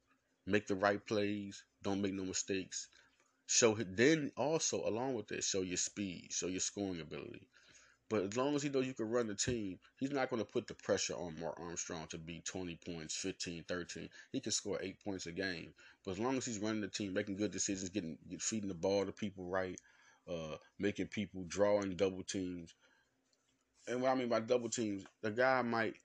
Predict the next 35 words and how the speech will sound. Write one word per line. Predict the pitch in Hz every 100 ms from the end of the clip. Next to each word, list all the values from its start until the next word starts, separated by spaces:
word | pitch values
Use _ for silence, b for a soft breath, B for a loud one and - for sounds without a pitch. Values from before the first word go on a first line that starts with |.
| _ _ _ 98
if | 95
he | 147
drives | 107 117 120 113 104
into | 101 87
the |
lane, | 92 90 78 69 71 _ _ _ _ -
and | 80
he's | 107 95
good | 80 98 92
at | 85
driving | 82 85 82
into | 78 -
the | 73 73
lane, | 65 - - _
there's | 101 92
gonna | 110 120
be | 107
another | 98 95 87
body | 78 87 80
to | 67
try | - 87
to | 78
come | - 78
get | 78 73 -
you. | -
They're | 87
not, | 90 -
they're | 101
not | 110 113
gonna | 110
let | 98 98 -
you |
just | 82 82
go | 85
one-on-one. | 87 82 80 80 76